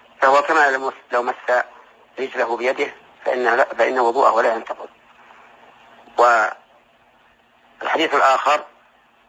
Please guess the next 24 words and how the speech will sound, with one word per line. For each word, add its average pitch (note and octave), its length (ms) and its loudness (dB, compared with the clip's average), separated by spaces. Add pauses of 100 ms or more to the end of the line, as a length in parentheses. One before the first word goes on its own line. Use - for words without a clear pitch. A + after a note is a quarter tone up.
(680)
حديث C#3 300 -2
بسرة B2+ 420 0 (880)
بنت B2 120 -6 (120)
صفوان C3 460 2
أن A#2+ 180 -6
النبي A#2+ 380 -4
صلى G#2+ 80 0
الله A2+ 320 0
عليه A#2+ 320 -2
وعلى A#2 400 0
آله A2+ 80 -8
وسلم A2+ 380 -6
قال: A#2+ 260 0
"من A#2+ 140 -6
مس B2 220 -6
ذكره A2+ 440 -2
فليتوضأ"، A#2 680 0 (1120)
يدل D3+ 300 0
على C3 200 2
وجوب B2+ 440 -4 (600)
الوضوء C3+ 460 -2
من A#2+ 260 -6
مس A#2+ 100 -4 (100)
الذكر A#2+ 380 -4